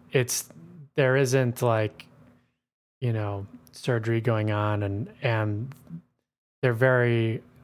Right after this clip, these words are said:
I guess they're very communicative with Tiff and, and Chucky about that fact. I mean,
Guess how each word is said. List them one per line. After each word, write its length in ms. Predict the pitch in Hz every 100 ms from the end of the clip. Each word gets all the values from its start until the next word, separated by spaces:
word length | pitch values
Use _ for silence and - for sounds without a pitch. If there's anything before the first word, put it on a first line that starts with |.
| - _ _ _ _ _ _ -
I 60 |
guess 180 | 131 196
they're 140 | - 147
very 220 | 151 147
communicative 720 | 123 123 139 123 - 113 104
with 360 | 107 101 - - 147 - _ _ _
Tiff 340 | - 110 95 -
and, 240 | 104 95 92 -
and 200 | 156 107
Chucky 500 | - 104 - 98 95 - - - _ _ -
about 320 | 110 110 -
that 200 | 104 -
fact. 240 | 110 95 - - -
I 60 |
mean, 280 | 127 113 104